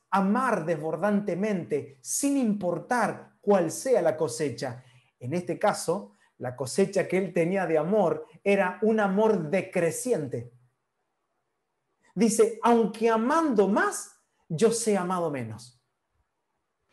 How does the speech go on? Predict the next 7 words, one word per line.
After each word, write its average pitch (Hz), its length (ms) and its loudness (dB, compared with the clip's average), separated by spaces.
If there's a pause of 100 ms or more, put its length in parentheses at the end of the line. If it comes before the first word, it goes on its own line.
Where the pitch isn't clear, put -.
No, 214 420 4 (220)
es 208 260 4
que - 460 4
la 202 200 4
tierra 208 460 4
me 165 120 -2
rechaza, 165 720 -4